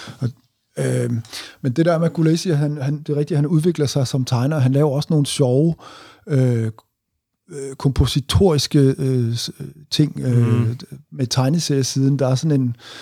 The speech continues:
Speaker 1: en historie i en, jeg tror, det er et nummer af de der Giant Size, øh, Master of Kung Fu, hvor Fu Manchu for hundrede syttende gang har taget Shang-Chi til fange og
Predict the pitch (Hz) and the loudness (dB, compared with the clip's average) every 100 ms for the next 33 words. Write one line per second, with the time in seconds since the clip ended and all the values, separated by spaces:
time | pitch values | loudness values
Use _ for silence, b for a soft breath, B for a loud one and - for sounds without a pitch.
0 | B B B 131 110 123 - 147 151 139 | B B B 2 2 2 4 4 6 4
1 | 127 123 131 131 123 117 110 107 98 107 | 4 0 -2 2 2 2 2 0 -2 -4
2 | 131 123 120 _ - _ _ _ 120 120 | 0 0 -2 _ -20 _ _ _ _ _
3 | _ _ _ 139 120 117 107 110 143 120 | _ _ _ -10 -6 -4 -2 -2 0 0
4 | 110 - 110 131 - 110 113 - - 143 | 0 -2 0 0 0 0 -2 -6 -8 -6
5 | 131 127 127 123 117 117 139 120 - 127 | -4 -2 -2 -2 -4 -4 0 2 2 0
6 | - 127 - 135 120 B B B B B | 4 2 2 -2 -2 B B B B B
7 | B B B B 135 135 123 120 - 147 | B B B B -2 2 2 0 0 2
8 | 147 131 175 180 143 - 143 131 147 170 | 2 2 2 2 -2 -2 0 2 2 2
9 | 156 160 180 156 147 135 139 131 131 139 | 2 0 0 0 0 2 4 2 2 2
10 | 139 131 139 131 160 - 160 131 135 180 | 2 0 -2 0 -2 -2 -4 -2 0 -2
11 | 180 143 127 123 123 117 | -2 0 0 2 0 0